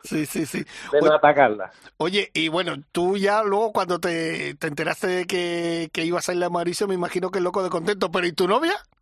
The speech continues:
Speaker 2: No, pues imagínate, ¿no?
Speaker 1: <laughs>
Speaker 2: Me
Speaker 1: Eso es un
Speaker 2: pasé
Speaker 1: viaje de
Speaker 2: cuatro meses
Speaker 1: novios.
Speaker 2: con la,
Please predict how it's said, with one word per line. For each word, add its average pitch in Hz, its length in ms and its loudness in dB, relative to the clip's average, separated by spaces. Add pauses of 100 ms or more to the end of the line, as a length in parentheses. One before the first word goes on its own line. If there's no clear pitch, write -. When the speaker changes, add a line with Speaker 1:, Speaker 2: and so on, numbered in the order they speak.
(720)
Speaker 2:
No, 123 80 -4
pues 151 140 0
imagínate, 135 560 4
¿no? 135 60 2
Speaker 1:
<laughs> - 1400 -6
Speaker 2:
Me 233 140 0
Speaker 1:
Eso - 140 6
es - 80 4
un 339 80 2
Speaker 2:
pasé - 40 4
Speaker 1:
viaje - 280 6
de 226 40 4
Speaker 2:
cuatro 254 180 6
meses 294 140 4
Speaker 1:
novios. - 180 -2
Speaker 2:
con 147 180 -4
la, 135 180 -2